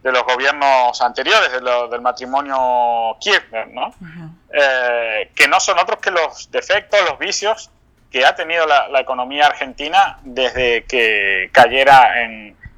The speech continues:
Speaker 1: las garras del populismo, eh, nacionalista de Perón, allá por los años cuarenta, ¿no?
Speaker 2: Ujú.
Speaker 1: Eh, Macri tenía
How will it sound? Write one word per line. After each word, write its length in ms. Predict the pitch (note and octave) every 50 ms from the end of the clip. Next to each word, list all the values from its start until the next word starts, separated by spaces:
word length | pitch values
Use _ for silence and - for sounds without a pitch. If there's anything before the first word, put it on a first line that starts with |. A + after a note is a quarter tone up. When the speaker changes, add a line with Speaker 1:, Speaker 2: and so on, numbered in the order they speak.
| - _
Speaker 1:
las 160 | - A#2+ A#2 A2
garras 400 | B2+ C#3 C3+ B2+ B2+ A#2+ A2+ -
del 340 | A#2+ A#2 A2 A2 A2 G#2+
populismo, 960 | - - A#2+ A2+ A#2 A#2 A#2+ C3 C3+ - B2 C3 C3 B2 A#2 A2 A2 G#2 - - - - - - - - - -
eh, 200 | B2 A#2 A2 A2+
nacionalista 760 | A#2+ B2 A2+ - C3 B2 A#2+ A#2 A#2 B2+ A#2 - - C3+ B2
de 100 | A#2 A2
Perón, 360 | - A#2 D#3 G3+ G3 D#3+ B2
allá 320 | A2+ A#2 A#2+ B2 B2 A#2
por 100 | A#2 A#2+
los 180 | A#2 A2+ - -
años 520 | C3 B2+ B2 A#2+ A#2 A2 G#2+ G2 - -
cuarenta, 580 | - - A#2+ B2+ E3+ F#3 E3 C#3 A2 - G#2 F#2+
¿no? 140 | G2 A#2 F#3+ A3 _ _ _ _ -
Speaker 2:
Ujú. 400 | D3 D3+ D#3 D3+ C#3+ C#3+ D#3 E3
Speaker 1:
Eh, 680 | C#3 C3+ C3 B2+ B2 A#2+ A#2 A#2 A2+ A2 G#2+ G#2+ G2+ G2 - - - - - - -
Macri 400 | C#3 C3+ C#3 C#3+ C#3 - D#3+ D#3
tenía 640 | - D#3 D3 C#3+ D3 D3 D3 C#3+ C#3 C3+ B2+ A#2+